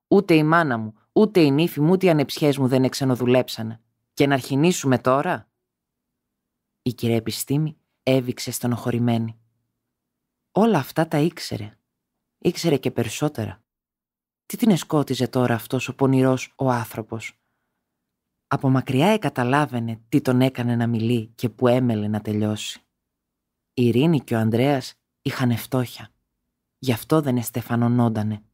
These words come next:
Έπρεπε, αν ήθελε το καλό τους, η ίδια να φροντίσει. Ναι, μα ήτανε γελασμένη. Η κυρία Επιστήμη είχε κι άλλα παιδιά. Δύο θεριά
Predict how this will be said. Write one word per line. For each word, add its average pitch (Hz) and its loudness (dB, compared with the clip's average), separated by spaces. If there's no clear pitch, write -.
Έπρεπε, 135 -4
αν 131 -2
ήθελε 120 -2
το 113 -6
καλό 127 0
τους, - -8
η 156 4
ίδια 139 2
να 117 -2
φροντίσει. 113 -6
Ναι, 160 4
μα 127 0
ήτανε 175 -2
γελασμένη. 123 0
Η 135 -4
κυρία 117 0
Επιστήμη 165 -2
είχε 165 0
κι - -4
άλλα 135 0
παιδιά. 113 -16
Δύο 156 4
θεριά 131 -4